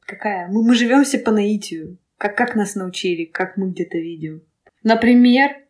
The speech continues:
с детства нам всем говорили, что нельзя вставать из-за стола, пока твоя тарелка полностью не будет кристально чистой. Ещё желательно вылизать, как собачка.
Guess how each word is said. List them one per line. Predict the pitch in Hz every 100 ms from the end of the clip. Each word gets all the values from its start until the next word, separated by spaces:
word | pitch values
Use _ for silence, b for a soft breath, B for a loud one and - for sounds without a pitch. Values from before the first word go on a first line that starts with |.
| _
с | - 185
детства | 180 226 254 - 196 180 180
нам | 202 202
всем | 202 226
говорили, | 208 196 196 196 240 214
что | - - 185 190 185 180 175 -
нельзя | 202 185 196 208
вставать | - 214 202 208
из-за | 190
стола, | 185 - 180 185 220 - b _ _
пока | 180 180
твоя | 175 170
тарелка | 165 180 226 240 233 208 202 196 185 - _
полностью | 190 208 214 190 185 - 175 165 165 160 160 _
не | 180 175
будет | 160 170 160 156 - -
кристально | 226 226 - - 202 190 180
чистой. | 170 - 170 -
Ещё | 170 196
желательно | 180 180 175 180 175
вылизать, | 170 170 170 165
как | 175
собачка. | - 180 170 165 - 185